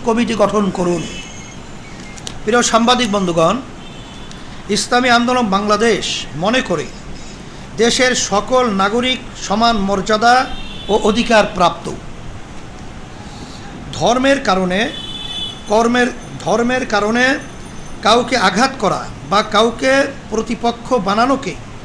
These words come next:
ইসলাম ও রাষ্ট্রীয় আইন, আইনও সমর্থন করে না। আমাদের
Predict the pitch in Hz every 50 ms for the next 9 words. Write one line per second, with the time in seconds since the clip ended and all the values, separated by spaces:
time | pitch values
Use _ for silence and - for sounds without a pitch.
0 | - - - - - - 214 233 233 - - - 240 247 254 254 247 254 - 233
1 | 233 214 196 196 220 208 - - - 247 240 247 247 240 - - 180 202 220 233
2 | 240 247 254 254 262 269 - - - - - - - - - - - - - -
3 | 170 208 247 262 269 277 254 - - 226 226 226 240 208 240 - 226 220 202 185
4 | - - 190 180 180 170 160 151 135 - - - - - - - - - - -
5 | - - - - - - - - - - - - - - - 156 165 190 214 226
6 | 226 254 254 262